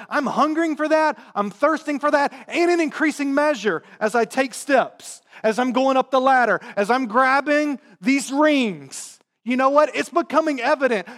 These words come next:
You can't pursue righteousness in the closet. It's gonna go public. Like, when you follow Jesus, other peoples are, are gonna take notice. In eleven and twelve,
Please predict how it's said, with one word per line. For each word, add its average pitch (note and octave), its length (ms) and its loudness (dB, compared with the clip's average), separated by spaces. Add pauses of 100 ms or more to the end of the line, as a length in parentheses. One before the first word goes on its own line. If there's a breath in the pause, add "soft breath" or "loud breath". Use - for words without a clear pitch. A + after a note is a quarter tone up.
You D4+ 200 0
can't D#4 320 -2
pursue C#4+ 300 -2
righteousness A#3 680 -2
in G3 80 -6
the F3+ 80 -6
closet. C#3+ 420 -4 (2500)
It's - 200 -4
gonna E4 260 2
go C4+ 180 0
public. G3+ 500 0
Like, G#3 180 -2 (140 loud breath)
when C4 180 0
you D#4+ 140 4
follow E4 360 4
Jesus, C#4+ 560 0 (220 loud breath)
other D#4+ 240 2
peoples C4+ 480 -2
are, B3 180 -2
are A3+ 120 0
gonna C4 180 0
take B3 220 -2
notice. A#3+ 640 -6 (1700)
In G#3+ 160 -4
eleven A#3+ 360 0
and A#3 100 -4
twelve, G#3+ 400 -2